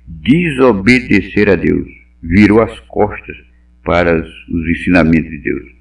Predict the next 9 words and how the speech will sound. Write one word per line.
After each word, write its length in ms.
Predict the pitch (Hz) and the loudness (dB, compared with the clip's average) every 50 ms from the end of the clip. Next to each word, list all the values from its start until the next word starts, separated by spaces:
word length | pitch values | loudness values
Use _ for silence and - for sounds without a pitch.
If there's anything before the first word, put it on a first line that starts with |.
| _ _ _ _ - - _ - | _ _ _ _ -20 -20 _ -2
Mas 220 | 147 143 131 98 | 2 2 4 4
isso 240 | 104 110 - - 120 | 4 2 0 -2 -6
não 160 | 113 110 113 110 - | -4 -4 -6 -8 -8
significa 840 | - 117 117 107 - - - 90 92 90 90 98 101 95 101 95 101 _ _ _ _ _ _ _ _ _ _ _ _ - | -4 -2 -2 -2 -2 -2 -2 -2 -2 0 -2 -2 -2 -2 -6 -14 _ _ _ _ _ _ _ _ _ _ _ _ _ -4
que 180 | - 92 92 92 | 2 4 4 4
a 60 | 85 | 4
raça 340 | - 90 82 - - - 110 | 4 0 -2 -2 -2 0 2
humana 500 | 104 95 92 90 90 92 90 92 98 101 | 4 4 4 4 4 4 4 4 2 2
esteja 540 | 101 101 - - 92 90 90 85 87 95 | 0 -2 -4 -2 0 2 2 2 0 -4